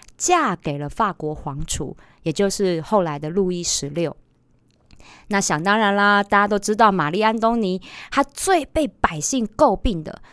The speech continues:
就是那极尽奢华的打扮，还有完全无法体恤民情的那个温室的公主的心。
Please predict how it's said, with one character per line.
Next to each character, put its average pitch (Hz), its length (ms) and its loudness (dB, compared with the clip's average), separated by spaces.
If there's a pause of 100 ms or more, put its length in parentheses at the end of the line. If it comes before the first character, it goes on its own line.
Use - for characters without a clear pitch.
就 277 100 0
是 262 140 0
那 262 200 2 (140)
极 208 260 -2
尽 262 300 -2
奢 247 420 4
华 170 240 -2
的 165 80 -2
打 - 280 -6
扮， 180 240 -2 (260)
还 185 160 2
有 240 160 6
完 165 220 -4
全 170 220 -2
无 180 220 0
法 180 220 0
体 170 360 -6
恤 220 300 0
民 160 280 -6
情 147 280 -6
的 143 200 -6 (260)
那 196 100 -4
个 170 140 -4
温 220 240 4
室 220 320 0
的 156 240 0
公 190 340 -2
主 - 140 -6
的 135 160 -10
心。 147 380 -6